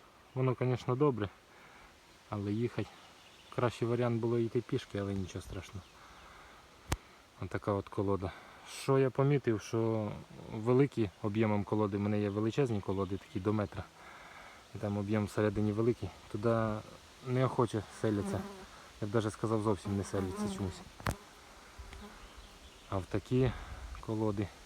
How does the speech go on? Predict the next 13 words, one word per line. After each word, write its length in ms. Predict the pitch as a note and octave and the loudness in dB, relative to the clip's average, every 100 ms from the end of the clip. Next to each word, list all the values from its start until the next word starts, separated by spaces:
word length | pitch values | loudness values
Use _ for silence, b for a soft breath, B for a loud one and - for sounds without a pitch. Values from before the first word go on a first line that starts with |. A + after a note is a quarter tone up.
| G#2+ | -6
не, 180 | A2 | -2
не 260 | A2+ A#2+ A#2 | -2 0 -2
товсті, 520 | G#2+ A2 G2+ - A2+ B B B B B B B B B B B - - | 0 -2 -4 -2 -2 B B B B B B B B B B B -12 -6
охоче 440 | G#2 G#2 F#2 G2 | -4 -2 -2 0
рої 220 | F#2+ G2 | 0 0
залітають. 500 | F#2+ F#2+ F#2+ G2 F#2 A#2 | 0 -2 -2 -2 -2 -2
Ну, 100 | A#2+ | -2
ця 120 | A2+ | 0
така 240 | A2 G#2+ | 0 -2
теж 180 | G2 F#2+ | -2 -2
не 160 | G2 F#2+ | 0 0
дуже 220 | G2+ G2+ | 0 0
маленька. 420 | G#2 B2 A2 - | 2 2 0 -4